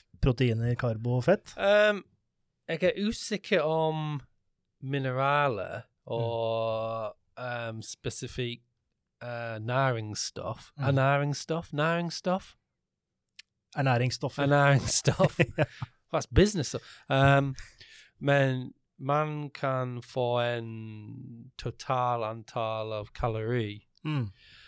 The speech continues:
Speaker 2: Men, så for eksempel, snap and send. Du tar bilde
Speaker 1: Mm.
Speaker 2: før du et-, før du eter. Du tar bilde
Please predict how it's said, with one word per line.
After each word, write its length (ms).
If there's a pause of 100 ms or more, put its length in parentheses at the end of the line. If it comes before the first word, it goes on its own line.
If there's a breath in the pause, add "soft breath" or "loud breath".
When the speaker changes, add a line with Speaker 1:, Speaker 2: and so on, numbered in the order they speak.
(160 loud breath)
Speaker 2:
Men, 420
så 220
for 120
eksempel, 360
snap 440
and 120
send. 600 (240)
Du 160
tar 160
bilde 640 (160)
Speaker 1:
Mm. 160
Speaker 2:
før 220
du 200
et-, 340 (300)
før 220
du 180
eter. 480 (460 soft breath)
Du 440
tar 240
bilde 840